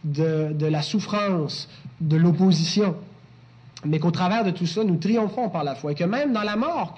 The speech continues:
parce que c'est l'épreuve ultime, la mort, même dans la mort, nous sommes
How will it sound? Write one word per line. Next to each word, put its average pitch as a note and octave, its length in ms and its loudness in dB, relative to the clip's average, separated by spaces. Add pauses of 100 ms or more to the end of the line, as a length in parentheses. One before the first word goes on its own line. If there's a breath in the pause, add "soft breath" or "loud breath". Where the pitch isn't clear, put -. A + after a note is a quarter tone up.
parce D#3+ 160 -4
que D#3+ 80 -4
c'est E3+ 140 -2
l'épreuve D#3+ 360 0
ultime, A#3+ 340 2
la E3+ 140 2
mort, C#3+ 320 -4 (360 loud breath)
même A3 260 0
dans G#3+ 120 0
la F#3+ 120 0
mort, B3+ 440 -2 (200)
nous E3+ 160 6
sommes A#3+ 460 -2